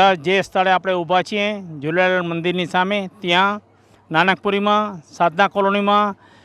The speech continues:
અ, રામેશ્વરમમાં, ગોકુલનગરમાં, ગુલાબનગરમાં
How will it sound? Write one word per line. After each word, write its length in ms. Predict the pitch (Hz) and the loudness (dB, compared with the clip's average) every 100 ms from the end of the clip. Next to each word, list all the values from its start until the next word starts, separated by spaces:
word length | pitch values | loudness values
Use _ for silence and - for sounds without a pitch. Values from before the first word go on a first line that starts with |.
| _ _ _ _ - | _ _ _ _ -2
અ, 160 | 165 156 | 2 4
રામેશ્વરમમાં, 1040 | 160 185 180 208 208 208 214 214 214 196 - - 117 147 | 4 2 0 0 0 2 2 0 -2 -10 -18 -18 -12 0
ગોકુલનગરમાં, 1000 | 175 - 226 214 202 214 220 220 214 185 - _ _ _ _ _ 165 | 0 2 2 2 4 4 4 2 0 -4 -16 _ _ _ _ _ 0
ગુલાબનગરમાં 760 | 190 214 202 190 185 160 147 | 4 6 4 2 2 2 -2